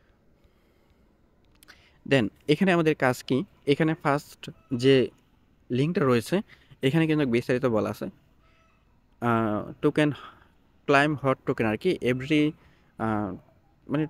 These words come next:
টু থেকে টোয়েন্টি ফোর আওয়ার্স। এটা আমি বিস্তারিত দেখিয়ে দেবো সব কিছু। এখানে এক ফার্স্ট আপনার কাজ হচ্ছে এই যে লিঙ্কটা আছে, লিঙ্কটাতে ক্লিক দেবেন।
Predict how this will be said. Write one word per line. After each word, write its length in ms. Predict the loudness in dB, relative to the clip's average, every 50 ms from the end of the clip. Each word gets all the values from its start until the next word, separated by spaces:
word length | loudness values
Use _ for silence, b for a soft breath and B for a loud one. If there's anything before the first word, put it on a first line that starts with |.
| -2
টু 140 | 0 0 0
থেকে 300 | 0 0 -2 0 0 0
টোয়েন্টি 420 | -2 -4 -10 -6 -4 -2 -2 -2 -4
ফোর 280 | 0 2 2 2 2
আওয়ার্স। 420 | 0 -2 -4 -8 -10 -12 -16 -20 -20 -12 _
এটা 340 | -8 -4 -2 -2 -2 -2 -4 -8 _ -10
আমি 220 | -6 -4 -2 -2
বিস্তারিত 560 | -2 -2 -4 -2 0 0 2 2 2 2 0 2
দেখিয়ে 280 | 0 0 0 2 2
দেবো 160 | 2 2 0
সব 160 | -2 -4 -8 -6 -6
কিছু। 220 | -8 -6 -6 -8 -10 b b b b b b b b b b b _
এখানে 300 | 2 4 4 4 4 4
এক 120 | 2 0 0 0
ফার্স্ট 300 | 0 0 0 0 0 0
আপনার 260 | 0 2 0 -2 0
কাজ 240 | 2 2 2 2 0
হচ্ছে 340 | -4 -4 -2 -2 -2 -2 -4 _ _ 0
এই 200 | 2 2 2 2
যে 100 | 2 2
লিঙ্কটা 360 | 2 2 0 2 2 0 -2
আছে, 240 | -2 -2 -6 -6 -4
লিঙ্কটাতে 440 | -2 -2 -2 0 -2 -2 -4 -4
ক্লিক 280 | -4 -2 -2 -2 -2 -2
দেবেন। 240 | -2 -2 -2 -4